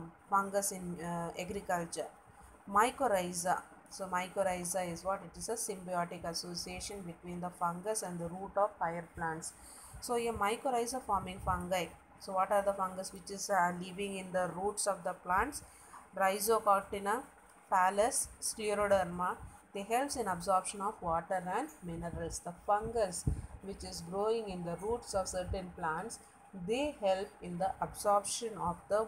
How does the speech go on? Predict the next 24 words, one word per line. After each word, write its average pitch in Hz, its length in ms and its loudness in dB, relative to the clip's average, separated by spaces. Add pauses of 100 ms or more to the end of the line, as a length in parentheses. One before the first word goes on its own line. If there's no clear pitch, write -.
water 180 400 2
and 175 200 -4
minerals. 170 580 -4 (340)
They 214 140 2
will 240 140 2
absorb 190 400 2
the 180 100 2
water 180 360 2
and 175 160 -8
minerals 190 300 -8
and 175 200 -6
give 196 180 -10
to 180 80 -12 (100)
the 254 200 -2 (220)
roots 190 240 -6
of 175 160 -4
the 170 120 0
plant. 165 340 -2 (360)
Instead, 233 440 0 (160)
the 180 100 -2
roots 196 280 -6
will 185 200 -8
provide 170 400 -2 (480)
food 247 200 -6